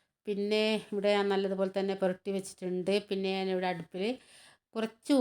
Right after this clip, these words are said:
ഓയിൽ വെച്ചിട്ടുണ്ട്. നല്ലതുപോലെ ചൂടാൻ ശേഷം ഇതിലേക്ക് ഇളമ്പക്ക ഇട്ട് കൊടുക്കുകയാണ്. നല്ല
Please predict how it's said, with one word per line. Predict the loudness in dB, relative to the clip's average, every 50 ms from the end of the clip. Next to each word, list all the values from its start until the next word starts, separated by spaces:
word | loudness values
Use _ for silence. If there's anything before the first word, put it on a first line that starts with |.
| 4 4
ഓയിൽ | 4 4 4 4 4 4 4 4
വെച്ചിട്ടുണ്ട്. | 2 0 -2 -10 -8 -6 -4 -2 0 0 0 0 2 4 6 6 6 6 4 2 2
നല്ലതുപോലെ | 2 4 4 4 6 6 6 4 4 2 2 0 -2
ചൂടാൻ | -2 0 4 4 4 4 4 2 0 -2
ശേഷം | -2 0 0 0 0 -2 -2 -2
ഇതിലേക്ക് | 0 0 0 0 0 -2 -4 -4 -4
ഇളമ്പക്ക | -4 -4 -4 -6 -4 -4 -6 -6
ഇട്ട് | -6 -6 -6 -4
കൊടുക്കുകയാണ്. | -4 -4 -6 -6 -6 -4 -4 -4 -4 -4 -4 -4 -4 -6 -8 _ _ _ _ _ _ -6
നല്ല | -4 -2 -2